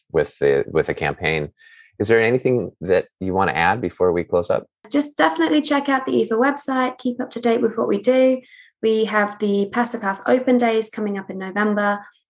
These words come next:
Speaker 2: We have, um, some fun Christmas activities planned, um, for the close of the year. And, uh, if you're not already following us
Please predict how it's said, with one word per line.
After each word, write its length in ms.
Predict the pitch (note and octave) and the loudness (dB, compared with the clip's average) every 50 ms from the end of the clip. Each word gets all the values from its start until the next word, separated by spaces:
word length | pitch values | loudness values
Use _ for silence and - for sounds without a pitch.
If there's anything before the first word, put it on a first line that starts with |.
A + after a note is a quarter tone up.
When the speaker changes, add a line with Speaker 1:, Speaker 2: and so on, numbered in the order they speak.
| _ - | _ -6
Speaker 2:
We 200 | - G2+ G3 G3 | -2 -2 -2 0
have, 400 | G3 G3 - F#3+ F#3 F#3 - - - - | 0 2 2 2 0 -2 -6 -16 -12 -6
um, 500 | - F#2+ F#3+ F#3+ F#3+ F#3+ F#3+ F#3+ F#3+ - - - - _ _ _ _ _ - | -4 -2 -2 -2 -2 -2 -4 -8 -10 -14 -20 -20 -20 _ _ _ _ _ -2
some 440 | - - A3+ G3+ G3+ G3 F#3+ A3+ A#3 | 0 2 2 4 2 2 2 0 0
fun 380 | - B3+ B3 A#3+ A#3 A#3 A#3 | 2 2 4 4 4 2 2
Christmas 500 | - C4 B3+ B3+ - A#3+ A#3 A#3 A#3 - | 0 0 0 0 0 0 0 0 0 -2
activities 540 | B3+ A#3 - - A#3+ A#3 A3+ A#3 A3+ G#3+ A3 | -2 -4 -4 -4 -6 -2 0 0 0 0 -2
planned, 500 | - A#3+ A3+ A3 G#3+ G#3 G#3 G#3 G#3+ G#3 G#3 - - - _ _ _ _ | -2 -2 0 0 0 0 0 -2 -2 -4 -6 -10 -16 -20 _ _ _ _
um, 320 | - G3 G3 G3 G3 G3 F#3+ | -2 0 2 2 2 0 -2
for 240 | F#3+ - G#3+ G#3 G3 | -4 -2 -2 0 2
the 160 | G3 G3 F#3+ | 2 0 0
close 320 | - B3+ B3+ B3+ B3 A#3+ | 0 2 4 4 4 4
of 140 | B3 A#3+ A#3+ | 2 0 0
the 60 | A#3 | 0
year. 500 | A3 A3 A3 A3 G#3+ G#3+ G#3+ G#3+ G#3+ - - _ _ _ _ _ | 0 2 2 2 2 0 -2 -4 -6 -12 -20 _ _ _ _ _
And, 400 | - G#3+ G#3 G#3 G#3 G#3 G#3 G#3 G#3 - - - | 0 2 4 4 4 4 2 0 -2 -6 -6 -2
uh, 300 | - G#3+ G#3 G#3+ A#3 - - | 0 0 2 0 0 0 0
if 220 | A#3 A3+ A3+ - - | 0 0 0 -2 -4
you're 320 | - A#3 A3+ A#3+ A#3 A3 A3+ | -2 0 2 2 4 4 4
not 300 | A#3 B3+ D4+ E4+ - - | 4 4 2 2 2 2
already 280 | B3 A3+ G#3 G3+ G3+ | 2 0 0 0 -2
following 460 | G3+ - G#3+ F#3+ G3 F#3+ F#3+ F#3+ F#3+ | -4 -4 -4 -4 -2 -2 -2 -2 -4
us 240 | F#3+ F#3+ G3 - - | -2 -2 -2 -2 -2